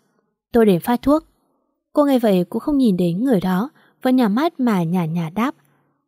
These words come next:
"Để ở bàn giúp tôi." Người kia nghe vậy cũng đi lại phía bàn đặt hộp thuốc xuống, rồi vội vàng lấy một bình ga mini nhỏ đặt dưới gầm bàn. Sau đó đốt một ngọn nến nhỏ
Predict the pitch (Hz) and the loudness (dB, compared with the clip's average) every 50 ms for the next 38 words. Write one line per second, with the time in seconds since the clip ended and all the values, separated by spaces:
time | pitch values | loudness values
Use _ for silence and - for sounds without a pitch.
0 | _ - - 233 214 180 170 202 190 185 175 165 - 269 277 - - 233 240 233 | _ -2 2 4 4 4 4 2 0 0 -2 -2 -2 -4 -2 0 0 0 0 0
1 | _ _ _ _ _ _ _ _ _ _ _ _ _ _ _ - 247 233 202 185 | _ _ _ _ _ _ _ _ _ _ _ _ _ _ _ -2 0 2 2 2
2 | - 226 214 202 208 202 190 - 208 190 175 170 160 - 214 208 240 277 262 247 | 4 2 2 4 4 2 2 2 2 2 2 0 0 0 0 0 2 2 2 2
3 | 220 190 180 175 - - 196 175 208 247 254 220 175 165 175 185 175 - - 196 | 2 0 0 -2 -4 -4 -4 -2 -2 -2 -2 -2 -2 -2 -2 -4 -4 -2 -2 -4
4 | 175 160 - 254 269 262 - - 220 185 180 240 - _ _ _ _ _ - - | -4 -2 -2 -4 -4 -2 2 2 2 2 2 0 -6 _ _ _ _ _ -2 0
5 | 269 226 247 226 202 214 208 196 185 180 180 180 180 220 285 302 226 208 214 196 | 2 2 2 2 2 2 2 2 2 2 0 0 0 0 0 -2 0 0 0 0
6 | 175 170 202 214 208 202 208 220 214 208 208 214 208 196 214 214 202 170 160 170 | 0 0 -2 -2 0 0 2 2 2 2 4 4 2 2 2 0 0 -2 -2 -4
7 | 190 185 170 - - 214 180 160 - 262 247 190 175 190 185 180 180 - _ _ | -6 -6 -6 -4 -2 -2 -2 0 0 0 0 2 2 0 0 0 -2 -4 _ _
8 | _ _ _ _ _ _ _ - - 262 233 220 202 185 170 170 208 294 311 302 | _ _ _ _ _ _ _ -6 -2 -2 0 0 0 0 0 -2 0 -2 -2 0
9 | - 240 185 180 185 - - 190 185 170 180 240 285 269 208 165 | 0 0 0 -2 -2 -2 -2 -2 -2 -2 -2 -2 -2 0 -2 -2